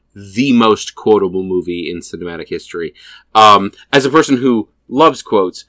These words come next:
and a person who could carry on and has carried on many conversations exclusively through movie quotes, this is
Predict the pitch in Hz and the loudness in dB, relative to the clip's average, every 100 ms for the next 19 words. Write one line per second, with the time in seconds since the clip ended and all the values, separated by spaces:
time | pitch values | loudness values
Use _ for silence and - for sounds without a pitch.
0 | _ 78 101 95 - 104 - 92 101 92 | _ -4 -2 -2 -2 -2 -4 -8 -4 -2
1 | 90 87 - _ - 85 _ - 92 90 | -4 -6 -14 _ -10 -10 _ -6 -4 -2
2 | 85 85 80 131 135 - 87 85 82 80 | -4 -6 -4 -2 -2 -2 -6 -6 -6 -8
3 | 80 - 87 98 98 90 85 87 92 85 | -12 -18 -8 -6 -6 -6 -8 -6 -6 -8
4 | 76 - - - - 120 131 123 - 92 | -12 -14 -12 -10 -10 0 0 0 -4 -4
5 | 98 90 92 90 90 82 - 82 80 - | -4 -4 -8 -10 -10 -12 -8 -8 -8 -14
6 | _ - _ _ 107 110 160 147 - 139 | _ -20 _ _ -6 2 2 2 -2 2
7 | 127 110 | 2 0